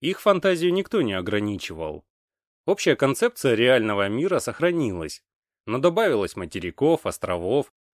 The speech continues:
очень сильно изменились очертания. Европа сильно увеличилась, отделилась от Азиопы и уплыла на запад.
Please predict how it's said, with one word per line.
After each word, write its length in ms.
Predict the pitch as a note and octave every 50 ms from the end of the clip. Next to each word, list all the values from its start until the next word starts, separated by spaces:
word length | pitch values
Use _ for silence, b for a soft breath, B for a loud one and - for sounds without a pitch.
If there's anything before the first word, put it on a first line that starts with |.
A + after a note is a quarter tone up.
| _ _
очень 300 | - F#3 G3+ - G#3 F#3+
сильно 400 | - - - D3+ F3 F#3 F3+ E3
изменились 580 | B2+ A#2 A#2+ A#2 A2 A2 A2+ A2+ B2 A#2 - C#3
очертания. 880 | A#2 - D#3 D#3 D3 - - F3+ D3 A#2+ G2 F2 E2 E2 D#2 D#2 E2 - _ _ _ _ _ _
Европа 480 | - D#2+ E2 D#2 A2 E3 G#3 G#3 D#3+ -
сильно 340 | - - F3 F3 D#3+ C#3
увеличилась, 720 | C3+ C#3+ F3 G3 G3 F3+ A#2 - - - E2 D#2+ D#2 - - _ _
отделилась 640 | - G#2 F2 F2+ A2+ C#3+ F3+ F3 C#3 A#2 G#2 F2+ -
от 160 | - F2 - -
Азиопы 600 | F#2 D#2+ F#2+ C3 F3+ A3+ A3+ - - F#2+ E2 -
и 140 | _ F#3+ A#3+
уплыла 480 | A#3 C#3+ - - G#2+ G2 G2+ A#2 C3 B2+
на 100 | B2+ A#2+
запад. 540 | A#2 D#3 C#3+ G#2+ E2+ - - D#2+ - _